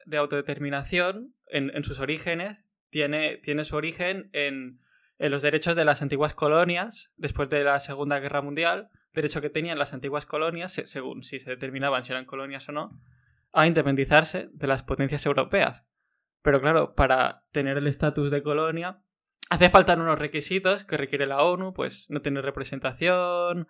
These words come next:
no tener, no, no ser soberanos y todo. Auti-, o-, actualmente quedan, el único país grande que queda es Sáhara Occidental o, o las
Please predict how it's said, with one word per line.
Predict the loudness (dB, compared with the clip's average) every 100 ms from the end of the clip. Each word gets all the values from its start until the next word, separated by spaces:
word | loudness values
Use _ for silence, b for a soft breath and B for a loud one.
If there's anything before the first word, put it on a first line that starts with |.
| _
no | 0 2
tener, | 2 -2 -2 -4 -4 -6
no, | -4 -6 -6
no | -10
ser | -12
soberanos | -12 -8 0 2 2 -2 -6 -6 -8 -12 _ _ _ _
y | -6
todo. | -2 0 0
Auti-, | 0 -2 -8 -4
o-, | -2 -2
actualmente | -6 2 2 4 2 -2 -4
quedan, | -4 -4 -2
el | 0
único | 0 0
país | 0 0
grande | 0 0 0 -6
que | -6
queda | -4 -4
es |
Sáhara | -4 -6 -4 -4
Occidental | -4 -6 -6 2 4 4 2 0
o, | -2 -4 -6 -10 -8
o | -4
las | -2 -4 -8 -18